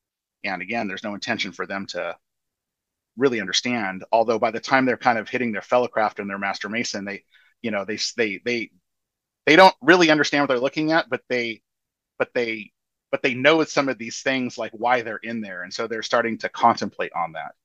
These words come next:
uh, which is cool because they talk about it in our agape after the degree,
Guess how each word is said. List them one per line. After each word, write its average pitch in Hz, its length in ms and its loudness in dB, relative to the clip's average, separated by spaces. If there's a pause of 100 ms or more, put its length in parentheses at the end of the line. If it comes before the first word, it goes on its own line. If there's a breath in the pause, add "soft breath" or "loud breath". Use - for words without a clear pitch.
(380 soft breath)
uh, 95 160 4
which 107 140 -2
is 120 80 2
cool 131 220 6
because 113 160 -2
they 123 80 -2
talk 143 240 6
about 110 240 0
it 104 100 -4
in 107 120 -4
our 98 140 0
agape 110 420 2
after 95 280 0
the 90 100 -14
degree, 87 420 -6